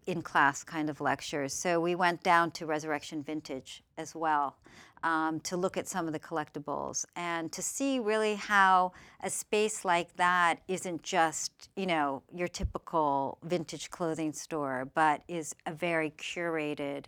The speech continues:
um, gallery space, you know, in many ways. And so that was a really interesting aspect as well. Um, um, but pretty much that's it. I mean, I think one way, one direction that we're gonna go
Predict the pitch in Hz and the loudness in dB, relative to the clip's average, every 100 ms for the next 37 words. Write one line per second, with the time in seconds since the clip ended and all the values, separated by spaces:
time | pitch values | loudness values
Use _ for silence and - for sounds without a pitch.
0 | - - - _ _ 165 160 151 147 143 | -18 -20 -20 _ _ -2 2 2 2 0
1 | 143 139 _ - 175 208 202 139 - - | -4 -6 _ -4 2 2 2 -2 -6 -6
2 | 131 127 - - - - _ 170 165 147 | -6 -6 -8 -12 -14 -20 _ -8 -4 -2
3 | 139 - 160 156 147 143 139 127 123 - | -4 -6 -4 -2 -2 -4 -4 -6 -8 -10
4 | - 165 165 160 160 151 - 160 185 196 | -8 -4 0 0 -2 -4 -4 2 6 6
5 | 180 175 160 156 156 - 151 - 151 - | 6 -2 -2 -2 -2 -4 -10 -12 -14 -10
6 | 147 139 139 - _ - _ - 160 143 | -8 -6 -8 -12 _ -20 _ -4 -4 -4
7 | - 139 - 147 - 139 131 - _ _ | -6 -8 -10 -12 -8 -6 -6 -8 _ _
8 | _ _ _ - 165 156 147 147 143 - | _ _ _ -4 0 2 2 0 -4 -10
9 | _ _ - 175 170 165 160 175 - - | _ _ -4 0 2 0 0 -4 -4 -4
10 | 285 381 381 392 - 247 240 - 262 233 | -4 -2 -6 -8 -2 2 2 0 -2 0
11 | 190 196 208 202 - 226 240 240 302 254 | 0 -2 -4 -4 -2 0 0 0 0 0
12 | 226 214 233 233 208 214 208 214 190 196 | -2 0 2 2 2 2 2 2 0 0
13 | 208 196 190 185 - 185 175 180 175 185 | 0 2 0 0 -8 -6 -6 -6 -6 -8
14 | 170 160 156 196 262 | -6 -4 -2 0 -2